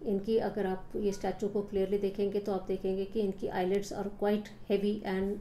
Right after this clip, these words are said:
uh, drooping। और ये काफ़ी naturalistic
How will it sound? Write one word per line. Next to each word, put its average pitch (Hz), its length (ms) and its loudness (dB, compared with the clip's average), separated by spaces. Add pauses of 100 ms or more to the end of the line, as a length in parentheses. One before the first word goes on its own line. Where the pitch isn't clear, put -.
uh, 185 300 -2
drooping। 214 360 6 (1000)
और 285 240 6
ये 285 180 4
काफ़ी 285 540 2 (120)
naturalistic 254 880 4